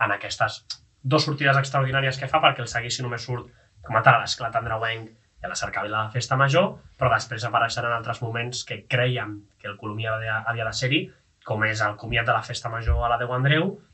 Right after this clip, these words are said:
o un moment de màxima solemnitat, per dir-ho així, que és, és l'anada a ofici. Per tant, pren aquest paper, no?, en aquests moments solemnes, aquests moments més de protocol, per dir-ho així, doncs que el colomí, doncs, tindrà aquest paper important,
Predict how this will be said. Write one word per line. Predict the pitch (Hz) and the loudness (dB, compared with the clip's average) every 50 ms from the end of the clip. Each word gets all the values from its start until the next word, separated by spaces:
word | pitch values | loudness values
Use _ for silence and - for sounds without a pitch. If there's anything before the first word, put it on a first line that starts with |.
| _ - | _ -10
o | - 110 113 113 | -6 -4 -2 -2
un | 117 117 | -2 -2
moment | 113 110 110 110 113 113 120 120 120 107 - _ _ _ | -2 0 0 -2 -2 -4 -6 -10 -12 -14 -18 _ _ _
de | - - - 110 104 107 | -20 -14 -10 -8 4 6
màxima | 117 120 - - 135 123 120 117 | 6 6 6 4 -2 -4 -4 -4
solemnitat, | - 135 123 120 120 123 123 - 131 123 - | -4 -2 -2 -2 -2 -2 -2 0 -2 0 0
per | 127 120 120 | -2 -4 -4
dir-ho | 120 117 | -4 -6
així, | 113 - 123 117 | -6 -6 -8 -6
que | - 131 | -6 -6
és, | 123 - - - - 131 131 - - | -6 -6 -8 -4 -2 -2 -2 -2 -4
és | 113 107 113 | -6 6 8
l'anada | 110 104 104 101 98 | 8 8 8 6 2
a | 95 92 | -2 -6
ofici. | - - 95 - - 110 - | -8 -10 -12 -12 -12 -12 -12
Per | - 101 95 92 | -12 -12 -12 -8
tant, | - 98 101 104 110 - - _ _ - - _ _ _ | -8 -8 -8 -8 -10 -12 -16 _ _ -20 -20 _ _ _
pren | - 120 110 107 | 2 2 4 2
aquest | 113 110 113 107 104 | 0 -2 -4 -2 0
paper, | 117 113 113 - 117 117 | 0 0 2 0 -4 -4
no?, | 131 | -4
en | 139 139 113 | -2 -4 -4
aquests | - - 110 - | -4 -6 -6 -6
moments | 110 110 110 113 110 110 107 - - | -6 -6 -4 -6 -6 -6 -6 -6 -6
solemnes, | - - 131 127 131 135 131 131 135 139 143 135 | -4 -2 2 4 6 6 4 4 4 2 4 2
aquests | 127 107 113 104 113 | 2 -2 -4 -8 -10
moments | 113 113 110 113 113 113 113 - - - _ _ _ _ | -10 -10 -8 -8 -8 -10 -12 -14 -18 -20 _ _ _ _
més | 110 107 107 110 - 117 113 | -8 -6 -4 -2 -2 2 2
de | 120 104 - - | 2 2 2 -2
protocol, | 120 110 120 120 - - 143 - - - | -6 -8 -8 -8 -2 0 0 0 0 -4
per | 120 107 101 | -8 -10 -8
dir-ho | 107 110 107 | -8 -8 -8
així, | - - 139 160 - - - - _ _ _ _ _ | -6 -4 -4 -6 -6 -8 -14 -20 _ _ _ _ _
doncs | 104 101 - - | -8 -6 -6 -6
que | - | -8
el | 107 101 | -8 -8
colomí, | - 104 98 98 95 95 92 | -8 -8 -6 -6 -6 -8 -8
doncs, | 104 104 107 - - | -10 -12 -12 -12 -14
tindrà | 107 101 98 98 - | -14 -12 -12 -14 -14
aquest | - 98 - | -16 -18 -14
paper | - 95 87 - 90 85 82 82 - _ _ _ _ _ _ 117 | -14 -14 -14 -12 -14 -16 -16 -16 -20 _ _ _ _ _ _ -6
important, | 110 101 - 92 85 - 85 82 | -6 -6 -6 -10 -10 -10 -10 -12